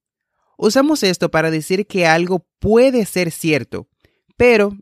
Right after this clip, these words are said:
no tienes la suficiente información para decir si lo es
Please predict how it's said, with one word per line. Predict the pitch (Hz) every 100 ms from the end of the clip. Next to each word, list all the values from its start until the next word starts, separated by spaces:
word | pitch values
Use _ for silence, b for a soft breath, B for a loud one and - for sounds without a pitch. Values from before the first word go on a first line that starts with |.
| -
no | 165
tienes | 170 202 202 180
la | 180
suficiente | 170 151 147 160 160 196
información | 180 180 165 151 - 220 202
para | 165 147
decir | 139 131 - 156 156
si | - 143
lo | 123 196
es | 196 202